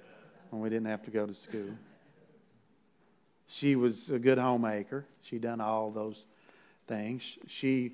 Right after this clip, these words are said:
I grew up when we still hung the clothes outside on the clothesline,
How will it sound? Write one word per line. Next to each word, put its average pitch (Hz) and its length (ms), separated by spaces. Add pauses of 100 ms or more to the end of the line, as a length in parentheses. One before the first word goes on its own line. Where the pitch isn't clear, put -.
(440)
I 127 140
grew 127 260
up 127 140
when 127 140
we 123 120
still 123 560 (760)
hung 127 240
the 113 80
clothes 123 380
outside 120 440
on 117 160
the 110 60
clothesline, 113 680